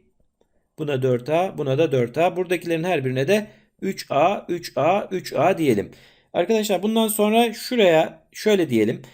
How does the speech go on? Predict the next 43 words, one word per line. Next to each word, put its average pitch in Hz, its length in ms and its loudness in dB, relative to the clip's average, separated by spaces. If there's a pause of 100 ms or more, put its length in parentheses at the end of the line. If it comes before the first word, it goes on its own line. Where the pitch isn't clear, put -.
(260)
E, 135 200 4
ikizkenar 196 560 0
üçgenler 190 440 -2
olacağı 185 400 4
için - 380 -4
buradaki 185 360 -2
parça 180 380 0
B 175 140 4
ise 196 280 0
buradaki 175 300 0
parçaya 135 520 2
B 185 220 4
demiş 196 260 -2
olurum. 131 340 -2 (260)
Burası 151 260 2
da 185 180 -2
B 180 200 4
olmuş 123 420 0
olacak. 117 420 0 (300)
Bakın 226 340 2
dikkat 214 260 0
edin, 220 380 -2
üç 220 240 -2
A, 131 260 4
dört 214 280 4
A, 226 280 2
beş 202 460 2
A 107 220 4
olması 107 440 -2
gerekiyor. 95 460 -2 (280)
Demek 226 280 2
ki - 260 -6 (220)
iki 185 360 -4
B 175 320 2
dediğimiz 196 560 2
yer 196 460 2
beş 208 340 2
A'ya 170 320 4
eşit. 127 320 -2
Elimizde 165 460 -2
bir 156 120 -6
denklem 151 400 -2
çıktı. 131 400 -4